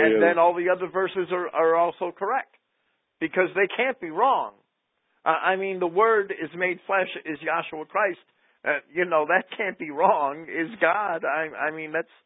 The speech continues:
Speaker 1: that equation in John chapter one cannot be detracted from.
Speaker 2: That's true. That's true.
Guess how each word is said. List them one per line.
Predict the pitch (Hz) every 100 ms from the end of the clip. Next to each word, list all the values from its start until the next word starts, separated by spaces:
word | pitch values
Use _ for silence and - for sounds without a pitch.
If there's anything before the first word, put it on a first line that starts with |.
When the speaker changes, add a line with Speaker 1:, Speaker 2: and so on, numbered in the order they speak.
| _ _ _ -
Speaker 1:
that | 170
equation | - 160 185 185 147
in | 135
John | 135 143 156
chapter | 147 151 131
one | 143 185 135 143 _ _ _ _ -
cannot | 151 160 170
be | 185
detracted | 170 185 220 214 - 123 -
from. | 76 - _ _ _
Speaker 2:
That's | 120 104 - 101
true. | 92 - _ _ _ _ -
That's | 98 95 -
true. | 107 95